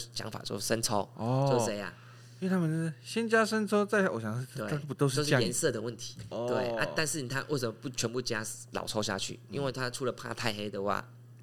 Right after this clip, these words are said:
Speaker 1: 之外，它的味道又变得不太一样。
Speaker 2: 哎，那我还有一个问题。
Speaker 1: 对，是。
Speaker 2: 酱油膏。
Speaker 1: 是。
Speaker 2: 你们也有做？
Speaker 1: 没错。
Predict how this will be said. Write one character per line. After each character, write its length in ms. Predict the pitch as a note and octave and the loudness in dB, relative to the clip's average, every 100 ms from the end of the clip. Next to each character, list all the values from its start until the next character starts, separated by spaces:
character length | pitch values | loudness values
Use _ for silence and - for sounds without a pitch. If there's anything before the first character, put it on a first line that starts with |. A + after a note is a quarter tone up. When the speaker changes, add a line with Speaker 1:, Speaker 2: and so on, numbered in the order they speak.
| - | -4
Speaker 1:
之 180 | - A2+ | 2 6
外， 240 | G#2+ G#2+ - | 6 6 0
它 100 | - | -2
的 80 | A#2 | 0
味 120 | A#2 | 2
道 140 | A2 G#2+ | 2 0
又 80 | G#2+ | -4
变 180 | - | -8
得 80 | G2 | -8
不 120 | - - | -8 -6
太 160 | A2 | -6
一 120 | G2 | -4
样。 140 | F#2 - - | -8 -8 -4
Speaker 2:
哎， 100 | B2 | -2
那 180 | C3+ C3+ | 2 0
我 80 | |
还 160 | A2 C3 | 2 2
有 80 | D#3+ | 4
一 40 | |
个 100 | G#2 | 2
问 160 | G2 F#2 | 0 -2
题。 360 | D2+ - B1+ - - | -4 -12 -14 -16 -12
Speaker 1:
对， 200 | - - | -8 -8
是。 140 | - - - - - - - | -8 -14 -20 -20 -20 -14 2
Speaker 2:
酱 320 | G#3 D#3 G#2+ | 4 4 4
油 240 | F#2 F#2+ - | 2 0 0
膏。 360 | G2+ G2 G#2 - - - | 0 0 -4 -12 -20 -10
Speaker 1:
是。 320 | - G#2 - - - - - - - - - | -6 -6 -6 -12 -20 -20 -20 -20 -20 -20 -8
Speaker 2:
你 100 | G2 | -2
们 120 | G2 | 0
也 60 | G#2+ | 0
有 120 | F#2 | -2
做？ 260 | - F2 - - - | -4 -8 -10 -18 -16
Speaker 1:
没 120 | A#2 | -10
错。 240 | - G2+ | -6 -6